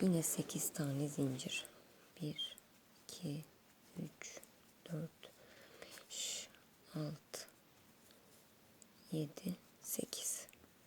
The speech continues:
Tığımın başına dolayım. Artık bu şekilde çiçeklerimizi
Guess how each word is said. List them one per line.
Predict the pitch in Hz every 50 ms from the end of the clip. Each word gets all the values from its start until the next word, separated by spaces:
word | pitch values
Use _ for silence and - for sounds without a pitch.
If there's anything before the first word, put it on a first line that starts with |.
| - - - - - - - - - - - - - - - -
Tığımın | - - 180 170 160 151 143 139 147
başına | 147 139 - - 180 175 175 175
dolayım. | 185 165 180 175 - - - - - - - - -
Artık | - 196 190 180 - - - - -
bu | 190
şekilde | 185 - - 156 - - - 147 151 147
çiçeklerimizi | - - - - - - 180 - - - - - 151 143 143 139 - - - 151 156